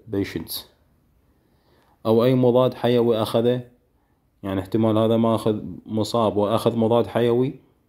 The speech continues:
من أخذ المضاد الحيوي اللي هو مثلا أموكسيلين أو بنسلين، أي مضاد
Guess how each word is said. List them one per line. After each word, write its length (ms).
من 140
أخذ 240
المضاد 420
الحيوي 560
اللي 400
هو 420
مثلا 600
أموكسيلين 760
أو 140
بنسلين، 460
أي 320
مضاد 420